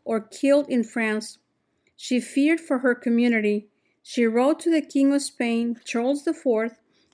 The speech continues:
asking permission to leave New Orleans immediately with her sisters. Soon after having sent the petition, she and fifteen Spanish nuns left for Havana. All that was left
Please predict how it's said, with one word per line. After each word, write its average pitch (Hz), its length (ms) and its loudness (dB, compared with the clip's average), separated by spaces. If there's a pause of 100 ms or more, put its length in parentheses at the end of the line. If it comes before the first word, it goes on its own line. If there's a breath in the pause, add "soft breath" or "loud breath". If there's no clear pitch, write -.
asking 254 420 2
permission 277 580 2
to 247 120 0
leave 247 240 0
New 294 220 4
Orleans 247 480 0
immediately 247 680 4
with 233 200 0
her 233 80 -4
sisters. 208 680 -4 (540)
Soon 320 400 4
after 285 300 0
having 277 400 4
sent 285 340 2
the 294 60 0
petition, 262 720 -2 (240 loud breath)
she 320 440 4
and 226 220 -2
fifteen 294 440 2
Spanish 277 500 0
nuns 254 420 0 (240)
left 247 380 0
for - 240 -6
Havana. 208 640 0 (1000)
All 277 300 4
that 370 140 2
was 330 240 0
left 285 360 -2